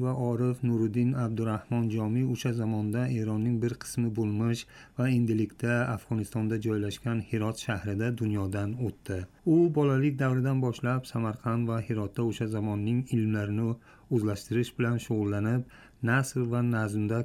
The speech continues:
katta mahorat va iste'dodni kasb etdi. Jomiy yoshlik chog'ida o'sha zamonning mashhur oriflari bilan oshno bo'ldi va shu yo'l orqali irfon ilmini o'rganishga kirdi hamda ushbu yo'nalishda faoliyat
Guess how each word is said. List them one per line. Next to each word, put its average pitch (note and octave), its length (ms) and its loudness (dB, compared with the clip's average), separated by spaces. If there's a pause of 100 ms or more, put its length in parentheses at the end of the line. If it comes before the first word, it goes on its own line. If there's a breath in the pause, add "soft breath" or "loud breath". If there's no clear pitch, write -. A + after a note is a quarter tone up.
katta A#2 400 -4
mahorat G2+ 480 -4
va G#2+ 160 -2
iste'dodni G#2 800 -4 (100)
kasb G2 340 -4
etdi. F#2+ 300 -8 (480 loud breath)
Jomiy D3 340 4 (100)
yoshlik C#3 360 0
chog'ida B2 400 2
o'sha C3+ 240 0
zamonning A#2 480 2
mashhur B2+ 400 2 (160)
oriflari A2+ 480 -2
bilan A#2+ 200 2 (120)
oshno G#2 240 -2 (100)
bo'ldi F#2+ 300 -2
va A#2 140 2 (500 loud breath)
shu - 240 0
yo'l D3+ 180 4 (140)
orqali G2+ 420 -2 (440 loud breath)
irfon C#3 360 0 (100)
ilmini A2+ 380 2 (340)
o'rganishga G#2+ 640 0
kirdi F#2+ 340 -4 (100)
hamda A#2+ 320 0 (440 loud breath)
ushbu C3+ 300 0
yo'nalishda A#2 640 0
faoliyat G#2+ 360 -2